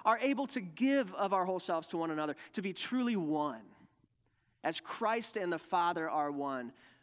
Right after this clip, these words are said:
we are to be one with one another,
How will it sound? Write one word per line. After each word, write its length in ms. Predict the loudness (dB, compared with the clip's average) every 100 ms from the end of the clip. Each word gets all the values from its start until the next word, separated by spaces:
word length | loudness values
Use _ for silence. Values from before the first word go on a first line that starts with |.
| _
we 320 | -2 0 2
are 160 | 0 -2
to 120 | -6 -4
be 180 | -2
one 520 | -2 -4 -6 -6 -10 -16 _ _ _ _ _ _ _ _ _ _ _ _ -12
with 220 | -12 -8
one 200 | -10 -10
another, 360 | -16 -20 -20